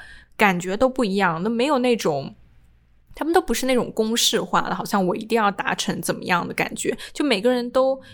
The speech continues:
有自己的特色，然后这个我觉得是很重要的。然后除了这个之外，比如说还有喜欢做那种D I Y making，他可能在各种收集那种D I Y的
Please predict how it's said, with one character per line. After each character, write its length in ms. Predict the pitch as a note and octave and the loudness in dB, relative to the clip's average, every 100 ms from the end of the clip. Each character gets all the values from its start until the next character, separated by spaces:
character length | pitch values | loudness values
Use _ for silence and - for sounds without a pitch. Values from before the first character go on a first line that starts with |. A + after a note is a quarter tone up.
| - | -2
有 160 | - F3+ | 2 4
自 180 | - D#4+ | 4 4
己 140 | - | -2
的 140 | - - | -4 -4
特 300 | - C4+ - | 2 2 2
色， 380 | - A#3 F#3+ - | 0 2 2 0
然 120 | F#3+ | -2
后 80 | G#3+ | -2
这 200 | - C#4 | -2 0
个 80 | F#3+ | 2
我 140 | F3+ | 0
觉 200 | - - | -4 -6
得 140 | - | -4
是 300 | F#3 - F3 | -2 -2 -2
很 260 | F3+ F#3+ - | -2 -4 -4
重 280 | - G3+ F3 | 0 0 0
要 320 | F#3 F3 - | 2 2 0
的。 220 | - - - - - - | -4 -6 -8 -14 -14 -6
然 120 | C4 | 2
后 80 | D#4 | 2
除 180 | D#4 D4 | 2 -2
了 60 | C#4 | 0
这 100 | D4 | 0
个 100 | C4+ | 0
之 160 | - | 0
外， 260 | C4+ C4 A3 | 0 0 0
比 140 | A3 | -4
如 40 | F#3 | -2
说 160 | A3 | 0
还 220 | G#3 F#3 F3 | 0 -2 0
有 840 | F#3+ F3+ F#3 A#1+ G#1 - - - - - | 2 2 2 0 0 -2 -4 -8 -12 -6
喜 220 | - D3+ | -4 -2
欢 240 | F3+ F3+ | -2 -2
做 200 | F#3 G3+ | 2 4
那 120 | F#3 | 4
种 160 | - E3 | 2 -6
D 140 | E3+ F3+ | -4 -2
I 140 | F3 | 0
Y 220 | F3+ F3+ | 2 0
making， 400 | F3+ F3+ F3+ - | 0 -2 -2 -2
他 100 | F#3+ | 0
可 80 | F#3+ | -2
能 100 | E3+ | 0
在 140 | F3+ | 0
各 180 | F#3 A3+ | 2 2
种 160 | G3 E3 | 2 -2
收 340 | - A3 A3 | -2 2 2
集 220 | A3 E3+ | 0 -2
那 80 | F3+ | -2
种 140 | F3+ E3+ | -2 -4
D 120 | F3+ | -2
I 200 | F3+ F3+ | 0 0
Y 280 | F3+ F3+ F3+ | 2 0 0
的 280 | E3 - | 0 0